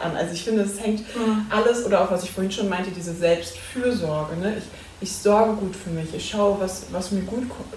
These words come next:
Speaker 1: tut, ich nehme mir diese Regenerationszeiten, wenn, wenn ich sie brauche.
Speaker 2: Ich habe irgendwie so das Gefühl, wenn ich jetzt so mal drüber nachdenke,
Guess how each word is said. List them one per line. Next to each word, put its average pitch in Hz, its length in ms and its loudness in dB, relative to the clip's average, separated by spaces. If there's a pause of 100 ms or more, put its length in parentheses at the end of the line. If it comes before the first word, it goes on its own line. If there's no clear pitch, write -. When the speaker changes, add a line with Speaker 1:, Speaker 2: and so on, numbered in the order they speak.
(120)
Speaker 1:
tut, 175 160 -2
ich 175 120 -2
nehme 202 260 4
mir 190 180 4 (320)
diese 185 240 4
Regenerationszeiten, 185 1400 6
wenn, 165 320 -2
wenn 165 260 -2
ich - 140 -6
sie 190 140 -6
brauche. 185 420 4
Speaker 2:
Ich 165 140 6
habe 285 140 8
irgendwie 269 240 8
so 226 120 4
das 226 220 2
Gefühl, 269 300 0
wenn 285 120 6
ich 254 100 0
jetzt 240 160 4
so 240 200 6
mal 220 140 4
drüber 220 240 2
nachdenke, 269 460 4